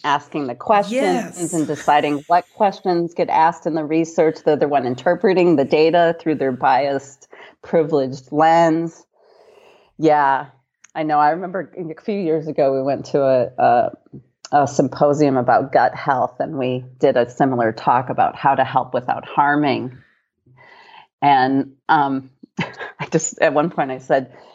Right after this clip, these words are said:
Speaker 1: "You know, are there any people, uh, are there any non-white people who are worried about their gut health?"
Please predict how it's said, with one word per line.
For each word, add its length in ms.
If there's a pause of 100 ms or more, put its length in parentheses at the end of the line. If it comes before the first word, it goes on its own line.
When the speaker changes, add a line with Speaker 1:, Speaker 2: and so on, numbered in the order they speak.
(120)
Speaker 1:
"You 80
know, 340 (360)
are 100
there 160
any 160
people, 640 (280)
uh, 380
are 80
there 200
any 200
non-white 680
people 340
who 140
are 140
worried 280
about 280
their 100
gut 260
health?" 320